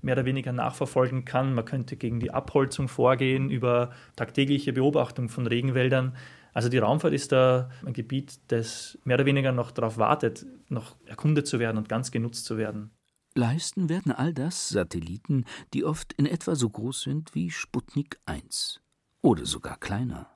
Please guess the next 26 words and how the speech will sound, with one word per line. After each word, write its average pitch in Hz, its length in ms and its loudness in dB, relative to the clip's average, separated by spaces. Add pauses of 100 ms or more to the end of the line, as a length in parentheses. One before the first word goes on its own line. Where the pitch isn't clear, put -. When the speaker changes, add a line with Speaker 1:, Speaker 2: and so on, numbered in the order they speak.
(760)
Speaker 2:
Manche 135 500 4
sogenannte 139 480 2
CubeSats - 1120 -4 (260)
sind 127 240 2
etwa - 340 -6
zehn - 380 -4
mal 170 220 -2
zehn 170 280 -2
mal 147 280 2
zehn 185 360 -2
Zentimeter 71 640 -4
groß, - 520 -10 (440)
wiegen 104 240 2
manchmal 87 340 -2
nur 80 280 -4
etwa - 220 -10
ein 90 320 -2
Kilo - 420 -4 (240)
und 123 120 4
werden 170 220 -2
vor 139 160 -2
allem 139 200 -2
für - 100 -8
die 139 100 -4
Forschung - 540 -8
eingesetzt. - 800 -10